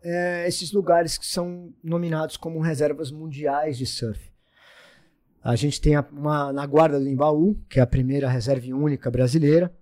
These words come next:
né? Um trabalho super legal que eles estão desenvolvendo, eles estão tendo aí os tropeços, et cetera, como co-,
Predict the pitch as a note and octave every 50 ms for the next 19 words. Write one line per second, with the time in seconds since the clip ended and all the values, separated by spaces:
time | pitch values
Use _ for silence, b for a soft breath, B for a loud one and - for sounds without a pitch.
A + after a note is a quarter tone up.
0 | _ _ _ _ _ - C3 C3+ D3 D#3 D3+ - _ - C#3 B2+ - D3 C3+ B2+
1 | C#3+ C#3 C#3 C#3 B2+ - - - - - F3+ G3 - - - F3 D#3 D3 C3 A#2
2 | B2 B2 C3 C#3 D3+ D#3 D3 - - C#3 C3 - - - C#3+ C#3 C3 A#2 C#3 C#3+
3 | C3 C3 A#2 G#2+ C#3+ D#3 D3+ C#3+ A#2+ - - C3+ B2 - C#3 C#3 C3 B2+ B2 B2
4 | A2+ - - A#2 G2+ _ - C3+ C#3 D#3 E3 E3 D3 - - A#2+ A#2 B2 B2 B2
5 | - - B2+ C#3 - - B2+ B2+ B2 A#2+ - B2+